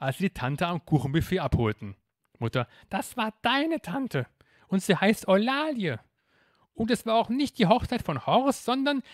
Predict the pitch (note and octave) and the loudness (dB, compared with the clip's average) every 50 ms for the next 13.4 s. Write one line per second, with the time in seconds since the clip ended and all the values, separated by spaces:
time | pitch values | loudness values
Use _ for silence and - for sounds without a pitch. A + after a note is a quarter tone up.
0 | - - - - A#3+ G#3+ A3 E3+ G3+ A3+ A#3+ A#3+ B3+ A#3 A#3 G#3+ A3+ G#3+ - A#3+ | -20 -12 -8 -6 -4 -4 -4 -2 -2 -2 -2 -2 -2 -2 -2 -2 -2 0 0 0
1 | A3+ - A3+ G3+ - - - A3 A3+ A#3 B3 C4 C#4 C4+ G#3+ G#3+ F3 C3+ A#2 G#2+ | 2 4 2 2 0 0 -4 -2 0 2 4 4 4 2 2 0 0 -2 -4 -8
2 | - _ _ _ _ _ _ _ _ _ _ _ _ _ - - G#3+ G#3+ - G#3+ | -10 _ _ _ _ _ _ _ _ _ _ _ _ _ -4 -2 0 0 0 0
3 | G#3+ A#3 A3 F#3+ F#3 G3+ A#3 - - G#3 F3+ - G#3+ G#3+ A#3+ C#4 D4 B3+ - - | 2 2 2 2 2 2 0 0 0 -2 -2 -2 -2 0 0 0 -2 -2 0 0
4 | C#3+ C3+ F3 F3+ - A#3+ G#3 - - A#3+ C4 B3+ C4 C4 A3+ - A#3+ - - - | 0 0 0 -2 -2 -2 -2 0 0 0 2 2 0 -2 -2 -4 -6 -8 -8 -8
5 | E3+ C#3+ D#3 A3+ G#3 - A#3+ A#3 A#3+ G#3 - - - - G#3 A#3 - - G3 - | -4 2 4 4 4 4 2 -4 -4 -6 -8 -8 -6 -2 -2 -2 -2 -2 -4 -4
6 | - D#3 C3+ A2 - - - - - _ _ - - - _ - F#3+ E3 F#3+ - | -2 -2 -2 -2 -4 -8 -18 -20 -20 _ _ -20 -20 -20 _ -4 0 0 2 4
7 | A3+ - - F#3 G3+ G#3 A#3 A3+ A#3 G3 A#3 E4 - - C4 - E3 - C#3 B2+ | 2 2 2 4 4 4 4 4 4 4 4 4 2 0 -2 0 0 2 2 2
8 | - B2+ G#2+ G2 - _ _ _ _ _ _ _ _ _ _ _ _ _ _ _ | 0 -2 -8 -10 -12 _ _ _ _ _ _ _ _ _ _ _ _ _ _ _
9 | _ _ _ _ - - C3 C3 C3 - C#3+ C3+ - _ _ _ _ _ _ _ | _ _ _ _ -4 0 2 2 2 2 0 -2 -2 _ _ _ _ _ _ _
10 | _ _ _ - G2+ F#2+ - - - - G#2 G#2+ A2 A#2 B2 - - - D#3 D3 | _ _ _ -12 -12 -12 -12 -12 -10 -8 -6 -4 -2 -4 -4 -4 -2 0 0 2
11 | C#3+ D#3 D#3+ E3 D3+ - _ _ _ - - C#3+ - - - E3 G3+ G#3+ F#3 E3+ | 2 2 0 0 -2 -6 _ _ _ -14 -12 -12 -8 -6 -2 0 2 4 4 4
12 | - - C#3 C3+ C3 - - - C3+ B2+ - B2+ A#2 A#2 A2+ B2 A#2+ - C#3 A#2+ | 4 2 -2 -2 -2 -2 -2 -4 -4 -2 -4 -4 -4 -4 -4 -4 -4 -2 0 2
13 | A#2 A2 G#2+ G#2 G2+ G#2 G#2 G2+ | 2 2 2 2 0 -2 -4 -6